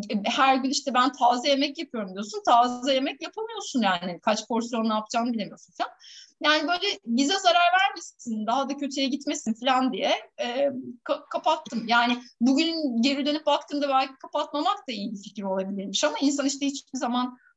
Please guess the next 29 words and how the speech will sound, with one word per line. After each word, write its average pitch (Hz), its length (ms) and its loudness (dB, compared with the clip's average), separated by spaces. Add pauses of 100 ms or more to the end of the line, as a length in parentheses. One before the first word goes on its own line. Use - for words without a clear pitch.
o 240 300 2
şeyleri 233 600 -4
tam 233 200 0
olarak 233 320 -2
öngöremiyor. 233 640 -2 (400)
Gram 370 400 6
da 349 140 6
işte - 240 2
eş 277 120 2
zamanlı 294 420 4
olarak 247 420 2 (500)
Kanyon, 214 640 0
Bebek 202 480 0 (320)
vesaire 208 560 2
büyüdü. 196 640 0
Sonra 220 300 0
tekrar 214 480 -2
pıt - 180 -20
pıt - 100 -20 (100)
küçüldü. 202 640 -4
Yani 185 220 0
şu 233 140 2
anda 208 220 2
sadece 214 380 0
Kanyon'da 196 440 -2
işte 196 260 -8
bir 190 140 -8
corner 202 440 0
ve, 190 280 6